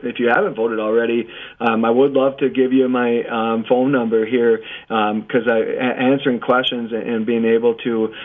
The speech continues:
um, have a place to ask questions is really important. So if you can't make it to a, a coffee chat with me, um, you could call this number. Um, seven six three, two seven two,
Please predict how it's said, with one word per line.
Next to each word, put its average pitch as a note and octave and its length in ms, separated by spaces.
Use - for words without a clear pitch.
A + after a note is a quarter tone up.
um, G#2+ 240
have A#2 320
a A2+ 60
place A#2 360
to A2 120
ask A2 320
questions A2 480
is A2 120
really A#2 200
important. A2 440
So G#2+ 80
if - 80
you A2 100
can't B2+ 260
make B2+ 160
it A2+ 120
to A#2+ 140
a, A2 140
a A2 340
coffee C3+ 280
chat C3+ 280
with C#3+ 200
me, D#3+ 280
um, A2+ 340
you A#2+ 140
could A#2 320
call A#2+ 400
this B2 260
number. B2+ 380
Um, G#2 320
seven A#2+ 240
six B2 220
three, D3 300
two C#3 280
seven A#2+ 400
two, D#3 280